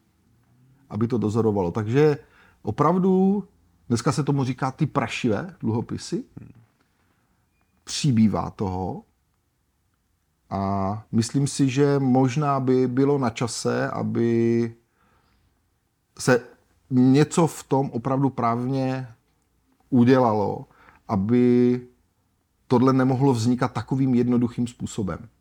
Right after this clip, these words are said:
Speaker 2: Mhm.
Speaker 1: Já opravdu neříkám, může být firma, která má aktiva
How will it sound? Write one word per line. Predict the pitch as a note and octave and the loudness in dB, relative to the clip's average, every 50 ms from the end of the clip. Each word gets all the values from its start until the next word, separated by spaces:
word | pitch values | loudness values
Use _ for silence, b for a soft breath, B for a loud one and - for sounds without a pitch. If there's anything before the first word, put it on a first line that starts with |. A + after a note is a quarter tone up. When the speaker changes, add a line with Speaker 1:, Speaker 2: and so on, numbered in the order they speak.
| _ _ _ - A2+ | _ _ _ -14 -12
Speaker 2:
Mhm. | A#2 A#2 A2+ - A2 - _ _ _ _ _ _ _ _ - | -10 -10 -10 -12 -12 -16 _ _ _ _ _ _ _ _ 0
Speaker 1:
Já | G#2 A2+ | 2 2
opravdu | G#2+ - D3 D3+ D#3 D#3+ | 2 4 2 2 2 2
neříkám, | D#3 C#3+ C3 A#2+ D#3 E3 - D#3 A2+ A2+ - _ - | 2 2 2 2 0 0 0 -2 -2 -2 -4 _ -6
může | A#2+ A#2 B2+ C3+ C3 D#3 | -2 0 0 2 2 0
být | D3 D#3+ - - | 0 0 -4 -4
firma, | - - C#3+ C#3+ D3 C#3 B2 A#2 | 0 0 0 0 0 -2 -4 -4
která | - - C3+ C3+ C3 | -4 -4 -2 -2 0
má | C#3 C3 | -2 -2
aktiva | A#2 B2+ A#2 - - C3+ B2+ C3 B2+ B2 A#2+ | -2 -4 -6 -4 -4 -4 -2 -2 -2 -4 -6